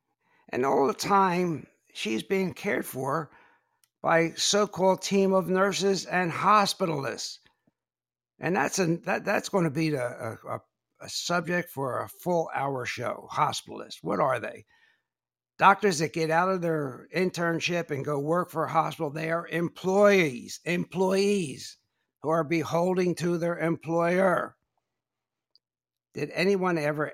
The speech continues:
ask her or take a history of her about her diabetes and what she does for it and so forth?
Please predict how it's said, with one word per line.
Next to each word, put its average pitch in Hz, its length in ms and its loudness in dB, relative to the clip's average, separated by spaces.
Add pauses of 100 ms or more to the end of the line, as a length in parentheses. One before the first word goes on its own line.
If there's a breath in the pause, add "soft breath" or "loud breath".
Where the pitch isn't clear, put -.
ask 147 420 -6
her 175 300 -2
or 117 60 -6
take 123 300 -10
a 113 80 -10
history 151 580 -6
of 147 160 -6
her 143 380 -4
about 117 300 -8
her 117 120 -12
diabetes 123 760 -6
and 120 140 -10
what 143 160 -8
she 120 140 -8
does 139 320 -6
for 151 340 -2
it 143 60 -6
and - 100 -8
so 131 220 -6
forth? 151 340 -6